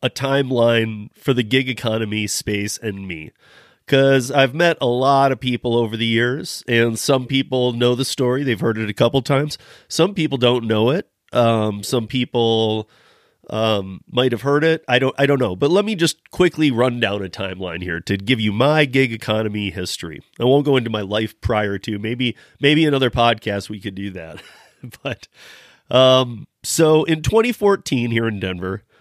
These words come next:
I onboarded to rideshare. I started with Lyft and continued, uh, with Lyft for a while. It was doing great. Um, and then I s-, then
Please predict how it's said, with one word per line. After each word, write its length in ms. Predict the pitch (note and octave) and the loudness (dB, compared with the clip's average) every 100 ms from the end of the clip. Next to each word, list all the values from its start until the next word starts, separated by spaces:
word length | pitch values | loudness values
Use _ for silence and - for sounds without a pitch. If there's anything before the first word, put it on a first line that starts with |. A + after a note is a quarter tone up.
| _ _ _ - | _ _ _ 0
I 320 | C#3+ D3+ D3+ - | 2 4 2 2
onboarded 760 | C#3 D3 C3 A2 G#2+ G#2 G#2+ | 0 2 0 0 2 0 -2
to 160 | - A2+ | -2 0
rideshare. 580 | G#2 E2+ E2+ - - - _ _ _ _ _ _ - | 0 -2 -6 -10 -12 -16 _ _ _ _ _ _ -6
I 100 | G#2+ | -4
started 440 | - A#2 A2 C3+ | 0 0 0 0
with 160 | C3+ D#3+ | 0 0
Lyft 500 | B2+ G#2+ B2+ - - _ _ _ _ _ | 2 2 2 -6 -20 _ _ _ _ _
and 760 | A2+ G#2+ G2+ G2+ G2 F#2+ F#2 - | 0 2 4 2 0 -2 -8 -4
continued, 880 | A#2+ G#2 - A2+ A2 A2 A2+ A2+ C3+ _ _ | -2 0 0 0 0 0 -2 -4 -10 _ _
uh, 400 | G#2+ G2+ F#2+ F#2+ | -4 -2 -4 -4
with 180 | G#2 G#2+ | -6 -2
Lyft 200 | A2 A2+ | 0 0
for 540 | - - A2+ A2+ A#2 | -2 -2 2 4 6
a 80 | A#2+ | 4
while. 300 | A#2 C#3 A#2+ | 2 -2 -2
It 40 | F2+ | -2
was 140 | G2+ | -2
doing 220 | F#2+ G2+ | -2 -2
great. 280 | G2 B2 - - - - - _ - | 0 0 0 -8 -20 -20 -20 _ -8
Um, 460 | G#2 G2+ F#2+ F2+ - _ _ _ _ _ | -2 0 0 -4 -14 _ _ _ _ _
and 300 | A2+ A#2+ A2+ | 0 2 4
then 220 | A2 A2+ | 4 4
I 60 | A#2 | 2
s-, 280 | A#2 - - | 0 -4 -8
then 460 | G#2+ A2 A2 A2 | -2 -2 0 -6